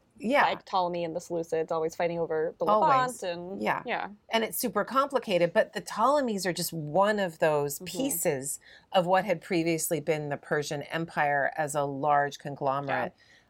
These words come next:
Speaker 2: Yeah.
Speaker 1: Um, how different was it, you might ask? Because fighting outright warfare between all of these different parts is not useful.
Speaker 2: Mm-hmm.
Speaker 1: An empire is never united.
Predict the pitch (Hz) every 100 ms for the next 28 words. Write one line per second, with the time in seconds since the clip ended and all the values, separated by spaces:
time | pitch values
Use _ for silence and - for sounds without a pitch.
0 | - 170 160 165 _ - 302 311 233 247
1 | 220 - 139 131 196 302 349 - _ 247
2 | 269 247 262 254 269 - - 262 254 226
3 | - - _ _ - 196 262 285 294 247
4 | 214 190 - 156 180 196 156 156 165 143
5 | 139 135 135 - - - 165 - 147 139
6 | 143 - 190 277 - - 131 - 185 175
7 | 170 156 220 220 262 285 285 262 220 196
8 | 226 311 370 381 311 220 170 139